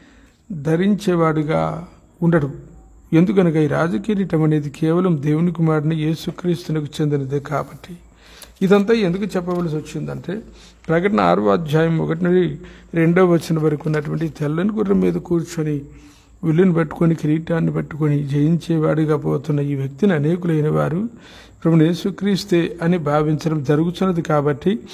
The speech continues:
ఈ ప్రకటన ఆరవ అధ్యాయం ఒకటి నుండి రెండు వచనాలు ఉన్న క్రీస్తు విరోధికుని ప్రకటన పంతొమ్మిదవ అధ్యాయం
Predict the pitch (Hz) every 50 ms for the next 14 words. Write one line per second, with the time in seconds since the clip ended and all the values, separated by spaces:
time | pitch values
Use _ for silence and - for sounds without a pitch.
0 | - - - _ - 180 185 156 143 151 151 170 185 208 208 180 165 165 175 202
1 | 202 185 170 156 131 156 156 156 151 143 139 139 - - - - - - - -
2 | - - 165 165 160 185 175 190 185 175 156 143 143 143 147 160 170 156 - -
3 | 160 160 160 156 147 - 156 151 147 - - 196 196 - - - 147 139 156 170
4 | 165 143 131 143 143 160 190 - - 156 156 160 190 202 196 - - 151 151 147
5 | 135 175 190 190 175 170 165 170 165 143 123 156 147 143 139 131